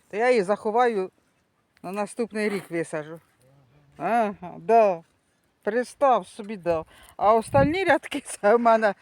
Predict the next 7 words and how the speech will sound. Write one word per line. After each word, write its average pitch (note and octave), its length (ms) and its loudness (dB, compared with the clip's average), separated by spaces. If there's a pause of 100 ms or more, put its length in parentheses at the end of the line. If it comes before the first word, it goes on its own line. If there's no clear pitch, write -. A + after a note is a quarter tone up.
(120)
сортова. G#3 760 2 (840)
<laughs> - 960 -14
Дід, A#3+ 220 -2
не D4 160 -2
смійся B3+ 500 0
з D3+ 80 -8
мене. D#3 340 -6